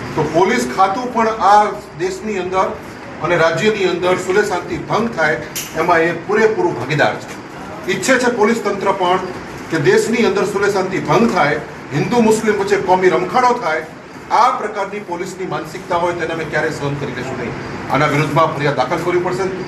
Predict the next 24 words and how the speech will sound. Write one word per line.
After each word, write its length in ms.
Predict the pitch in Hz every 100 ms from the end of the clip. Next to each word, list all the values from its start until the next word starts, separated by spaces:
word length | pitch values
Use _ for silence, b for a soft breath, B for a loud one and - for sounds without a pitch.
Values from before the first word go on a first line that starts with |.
| - -
હમણાં 360 | 131 180 233
જ 40 | 226
કુણાલ 380 | - 196 208 196
કામરા 400 | 202 196 101 - - - - - -
મહારાષ્ટ્રની 520 | 139 175 190 185 202
અંદર 300 | 190 185 - - - -
એણે 80 | 160
એકનાથ 500 | 156 233 247 240 233
શિંદેને 680 | - 214 214 208 190 208 196 - - - - -
ગદ્દાર 400 | 180 180 247 240
કીધો, 580 | 240 - 214 202 - - - -
એ 60 |
ગદ્દાર 380 | 175 180 180 247
ઉપર 260 | 233 247 -
જે 120 | 233
કલમો 340 | 233 226 226 220
લગાવી 320 | 240 247 233
છે, 120 | 240
એ 40 |
જ 80 | 254
કલમો 280 | 233 226 269
એ 120 | 277
લગાડવાની 420 | 233 185 156 127
છે. 140 | 120